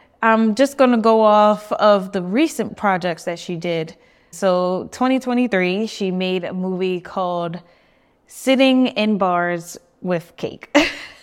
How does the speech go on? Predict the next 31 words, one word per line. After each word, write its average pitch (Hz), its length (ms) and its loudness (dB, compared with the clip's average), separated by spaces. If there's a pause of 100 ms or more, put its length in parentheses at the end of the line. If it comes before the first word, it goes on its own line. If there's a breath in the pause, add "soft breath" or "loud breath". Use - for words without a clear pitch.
(140)
<laughs> - 600 -20
Sorry, 180 260 0
I 180 40 -2
got 196 160 -6
my 185 80 -4
notes. - 340 -6 (400 loud breath)
I 240 60 -2
got 226 120 6
my 220 60 0
notes 202 240 0
in 185 60 -6
front 185 180 0
of 180 60 -4
me. 180 80 0
So, 185 400 2 (400 loud breath)
inspired 240 600 4
by 220 280 4
true 269 320 0
events, 196 580 0
Sitting 254 520 2
in 208 260 -2
Bars 190 600 0
with 185 340 -8
Cake 247 500 0 (200)
follows 233 680 0
two 311 180 0
best 247 300 -2
friends 196 320 -4
in 190 80 -6
their 180 120 -6
twenties 208 600 -6